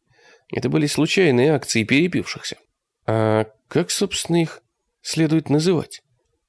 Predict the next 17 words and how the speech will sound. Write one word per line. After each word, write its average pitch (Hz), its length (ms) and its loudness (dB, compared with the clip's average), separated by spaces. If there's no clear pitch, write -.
Поклонников 135 600 2
Диониса? 127 600 0
Скорее, - 240 -4
фанатиков. 104 760 -4
Конечно. - 540 -6
Ими 185 260 2
руководили 139 640 2
безумная 120 640 0
похоть - 440 -4
и - 60 -4
слепая 156 440 0
ярость. - 560 -4
Она 151 240 0
встряхнула 107 540 0
головой, 107 480 2
пытаясь 107 420 0
сосредоточиться. - 920 -4